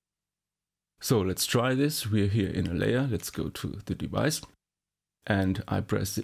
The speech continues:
in button, and now I see the two layers which are into that device. Here is the same as with tracks. You have your volume, your panorama,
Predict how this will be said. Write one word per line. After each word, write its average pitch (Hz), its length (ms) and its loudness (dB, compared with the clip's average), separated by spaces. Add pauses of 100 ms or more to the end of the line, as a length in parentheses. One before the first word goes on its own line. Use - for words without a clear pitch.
in 127 120 4
button, 123 640 0
and 98 180 2
now 95 260 2
I 82 80 -2
see 117 520 0
the - 100 -2
two - 300 0
layers 92 520 2 (1160)
which 101 240 0
are 104 200 2
into 104 360 0
that 92 260 0 (160)
device. 107 560 0 (560)
Here 135 240 4
is - 140 2
the 95 80 2
same 113 420 2
as - 160 -2
with - 160 -6
tracks. - 460 -2 (640)
You 107 100 4
have 101 280 0
your 95 160 4
volume, 117 760 2
your 90 220 2
panorama, 95 800 0